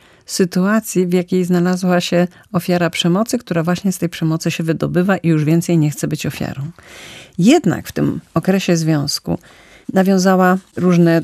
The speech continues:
dobre, przyjazne stosunki z członkami rodziny tej z drugiej strony. Jakieś w tej rodzinie, która się rozpada, były dobra materialne, jakiś poziom życia,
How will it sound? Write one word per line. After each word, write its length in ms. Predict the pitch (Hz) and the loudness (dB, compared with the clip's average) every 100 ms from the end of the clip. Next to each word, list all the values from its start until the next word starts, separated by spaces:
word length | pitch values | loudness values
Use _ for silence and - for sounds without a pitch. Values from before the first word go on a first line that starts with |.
| - | -2
dobre, 460 | 147 165 165 165 160 | 0 2 4 2 0
przyjazne 560 | - 170 165 165 165 165 | -2 0 0 2 2 0
stosunki 640 | - 160 - 160 151 165 | -2 -4 0 0 0 0
z 100 | - | -2
członkami 600 | - 165 165 160 160 156 | 0 0 2 2 4 4
rodziny 640 | 156 147 147 143 135 123 - - - | 2 0 2 4 4 2 -4 -12 -6
tej 220 | - 123 - | -2 -2 -2
z 100 | 151 | -2
drugiej 280 | 147 139 135 | 0 2 2
strony. 380 | - 143 - 143 _ _ _ - - - _ - | 2 -2 -2 -8 _ _ _ -20 -20 -20 _ 0
Jakieś 560 | 165 175 196 - 175 - 196 | 2 2 0 0 -4 -12 -16
w 100 | - | -14
tej 220 | - 170 | -2 2
rodzinie, 640 | 175 160 156 165 165 170 180 _ - | 2 2 4 4 4 2 -2 _ -16
która 220 | - 160 | -6 -4
się 140 | 165 165 | 0 0
rozpada, 500 | 165 - 151 156 151 | 0 -2 -2 0 0
były 240 | 151 151 | 0 0
dobra 320 | 151 151 156 | 0 0 2
materialne, 800 | 143 143 151 143 143 143 143 - - - _ _ _ | 0 0 -2 -2 0 0 0 -4 -12 -20 _ _ _
jakiś 340 | - 147 170 175 | -4 0 0 0
poziom 420 | - 160 170 160 | 0 2 4 4
życia, 480 | 156 156 - - | 2 0 -4 -10